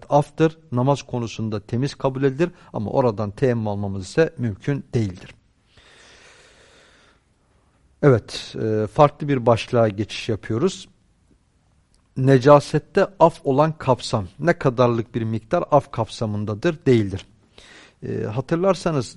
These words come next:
dersimizin başında, e, bu konuya giriş yaparken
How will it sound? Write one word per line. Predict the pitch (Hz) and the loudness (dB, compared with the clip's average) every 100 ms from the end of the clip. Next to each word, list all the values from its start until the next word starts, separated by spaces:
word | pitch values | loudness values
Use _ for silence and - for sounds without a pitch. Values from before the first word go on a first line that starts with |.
| 123 | -4
dersimizin | 127 123 - 139 135 139 | -2 -2 -4 -6 -4 -2
başında, | 135 - 139 135 127 135 139 _ | -2 -2 -6 -4 0 0 -2 _
e, | 117 107 110 | -16 -14 -14
bu | 123 | -14
konuya | - 131 131 131 | -8 -4 -2 -2
giriş | 117 123 120 | -4 -6 -6
yaparken | 127 - 170 170 151 | -6 -4 -6 -2 -2